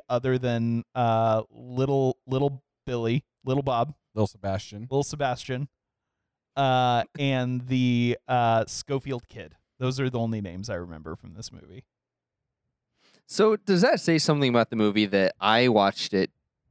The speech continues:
Speaker 3: a month and a half ago and I don't remember anything? And you guys had previously seen this movie both, and you both forgot about it.
Speaker 2: Well, I had only seen it once, and it was one of those things where, like, I had, like, walked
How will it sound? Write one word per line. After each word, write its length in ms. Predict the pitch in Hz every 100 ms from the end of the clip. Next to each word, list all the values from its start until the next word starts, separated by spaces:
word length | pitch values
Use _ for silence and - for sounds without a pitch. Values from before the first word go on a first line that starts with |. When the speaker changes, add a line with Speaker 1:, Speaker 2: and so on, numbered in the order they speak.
| _ _
Speaker 3:
a 40 | 110
month 240 | 120 123
and 100 | 117
a 40 |
half 180 | 104 95
ago 160 | - 90
and 100 | 92
I 100 | 90
don't 240 | 87 87
remember 340 | 82 95 87 87
anything? 480 | 85 85 87 85 - _
And 140 | 120
you 100 | 165
guys 240 | 226 220 165
had 160 | 151
previously 500 | - 147 170 151 - 110
seen 220 | - 104
this 160 | 101
movie 280 | 104 92 92
both, 240 | 90 113 113 _ _ _
and 120 | 123
you 100 | 127
both 380 | 123 - 131 151
forgot 420 | - 151 113 139 196
about 260 | 104 60
it. 120 | 60 - _ _ _ _ _ _ _ -
Speaker 2:
Well, 140 | 131
I 140 | 135 160
had 100 | 196
only 180 | 196
seen 260 | 151 - 139
it 160 | 123 101
once, 500 | 110 120 147 - - _ -
and 140 | 127
it 40 |
was 120 | 127 123
one 120 | 147
of 60 |
those 240 | 135 120 -
things 380 | 113 113 113 110
where, 380 | 107 104 101 104
like, 280 | 101 95 95 _ _ _ _ _ _ _
I 100 | 120
had, 220 | 98 113
like, 180 | 107 101
walked 480 | 101 98 101 101